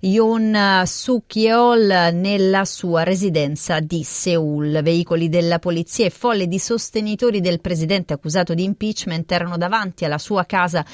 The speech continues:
nella capitale sudcoreana. Le foto e i video hanno mostrato i manifestanti sdraiati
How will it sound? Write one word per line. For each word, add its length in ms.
nella 420
capitale 600
sudcoreana. 1040
Le 120
foto 800
e 180
i 60
video 360
hanno 260
mostrato 440
i 60
manifestanti 880
sdraiati 880